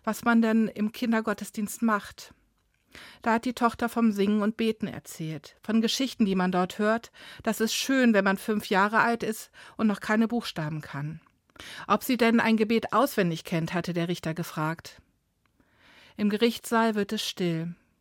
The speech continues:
Die Kleine ist schüchtern. Dann fängt sie an. „Vater unser im Himmel.“ Das ganze Gebet bis zu,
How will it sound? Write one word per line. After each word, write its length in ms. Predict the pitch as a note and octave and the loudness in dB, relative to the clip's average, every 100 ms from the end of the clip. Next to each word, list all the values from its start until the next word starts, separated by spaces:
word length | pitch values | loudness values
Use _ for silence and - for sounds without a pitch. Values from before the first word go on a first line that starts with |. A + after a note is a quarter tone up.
| _ | _
Die 80 | F#3+ | -8
Kleine 440 | - G#3 G3+ G#3+ F#3+ | -2 4 6 6 4
ist 120 | - | 0
schüchtern. 720 | - A3+ - - D#3 D#3 F3 _ _ _ _ _ _ _ _ | -2 -2 -4 -4 -4 -4 -8 _ _ _ _ _ _ _ _
Dann 180 | - G#3 | -4 -4
fängt 320 | - A#3+ A#3 | 0 0 0
sie 180 | - A#3 | -2 -4
an. 380 | D#3 D#3+ D#3 F3+ _ _ - - | -2 -4 -4 -8 _ _ -20 -20
„Vater 640 | - - A#3 B3 B3+ A#3+ G#3 | -4 4 4 4 2 2 2
unser 400 | G3+ G3+ G#3 - | 0 0 -2 -2
im 120 | G3 | -4
Himmel.“ 520 | - F3 D#3 D3+ E3 - _ _ | -4 -4 -4 -6 -10 -18 _ _
Das 180 | F#3+ - | -10 2
ganze 340 | G#3 A#3 A#3+ | 4 6 2
Gebet 480 | A#3 G#3 F3+ E3 E3+ | -2 0 0 0 0
bis 240 | G3+ G3+ - | -4 -4 -4
zu, 300 | B3+ A#3 | -2 -2